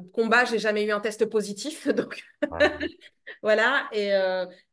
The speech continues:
Speaker 1: et puis, bah, après, tu redescends, hein, t'as peur, hein, t'as peur à la fausse couche, t'as peur que le cœur, il batte pas, t'as peur que, t'as peur de tout.
Speaker 2: Ouais.
Speaker 1: Et puis, et puis, la grossesse avance, et puis, et puis tout avance bien.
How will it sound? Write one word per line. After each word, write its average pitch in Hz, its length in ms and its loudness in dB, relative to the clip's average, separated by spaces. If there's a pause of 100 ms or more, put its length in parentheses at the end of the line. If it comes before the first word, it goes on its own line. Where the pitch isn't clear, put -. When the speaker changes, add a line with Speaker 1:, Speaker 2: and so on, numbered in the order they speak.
(140)
Speaker 1:
et 196 160 0
puis, 196 140 -10
bah, 180 100 4
après, 220 220 2
tu 226 100 -6
redescends, 190 320 -6
hein, 208 80 -4
t'as 214 100 -6
peur, 214 220 -2
hein, 190 160 -6
t'as 170 80 -8
peur 180 160 -8
à 175 40 -4
la 170 100 -4
fausse 175 200 -12
couche, 262 360 -4
t'as 185 100 0
peur 196 160 -6
que 208 80 -2
le 185 60 -6
cœur, 190 200 0
il 180 60 0
batte 175 200 -2
pas, 214 360 4
t'as 190 100 -4
peur 185 160 -8 (100)
que, 185 300 2 (380)
t'as 175 80 -6
peur 190 160 0
de 190 80 0
tout. 202 420 -6 (420)
Speaker 2:
Ouais. 190 120 -2
Speaker 1:
Et 180 100 -6
puis, 180 380 -10
et 180 80 0
puis, 185 160 -6
la 190 80 4
grossesse 190 360 2
avance, 180 640 -6
et 175 160 -6
puis, 175 380 -10
et 185 80 -2
puis 180 160 -16
tout - 160 -20
avance 185 280 -4
bien. 180 240 -2